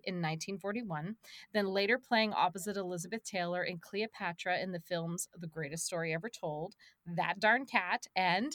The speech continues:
Inside Daisy Clover, though to his final years playing the voice of Snowball on Pinky and the Brain and the Mad Hatter on the animated Batman series. That is quite a career.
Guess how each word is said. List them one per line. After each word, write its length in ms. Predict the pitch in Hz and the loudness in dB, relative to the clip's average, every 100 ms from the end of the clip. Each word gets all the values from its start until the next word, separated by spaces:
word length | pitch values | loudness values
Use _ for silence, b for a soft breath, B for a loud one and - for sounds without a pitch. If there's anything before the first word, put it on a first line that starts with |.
| - | -6
Inside 560 | 190 185 165 175 170 175 | -6 -2 2 4 4 2
Daisy 260 | 175 170 170 | -2 -2 -4
Clover, 460 | - 202 185 262 _ B B B B | -2 -2 0 -4 _ B B B B
though 280 | 202 233 240 | 4 4 6
to 240 | 247 - 247 | 2 2 2
his 160 | 240 | 2
final 420 | - 277 508 480 | 2 2 4 2
years 220 | 320 294 - | 2 0 0
playing 380 | - 226 233 | 0 2 4
the 80 | 226 | 0
voice 280 | 190 196 202 | 0 -2 -2
of 80 | 196 | -4
Snowball 840 | - - 240 277 359 160 151 160 | -4 2 2 2 2 4 6 6
on 200 | - 214 | 6 2
Pinky 400 | - 262 233 285 | 0 -2 0 2
and 140 | 220 208 | 2 2
the 40 | |
Brain 600 | 160 208 254 208 170 226 - | 0 0 0 0 0 -2 -4
and 240 | 254 370 320 | -4 -2 2
the 60 | |
Mad 280 | 226 160 160 | 2 2 0
Hatter 360 | 170 254 220 160 | 4 4 6 2
on 80 | |
the 140 | 175 170 | 2 2
animated 460 | 170 190 196 247 - | 0 0 0 0 -2
Batman 500 | 311 381 - 240 156 | -2 -2 -2 -2 -2
series. 680 | 151 - 151 160 151 - - | -2 -6 -6 -6 -8 -4 -2
That 160 | 233 269 | 0 0
is 100 | 269 | 0
quite 340 | - - 196 | -2 -2 0
a 60 | 196 | 0
career. 480 | - 196 170 139 | -2 -2 0 0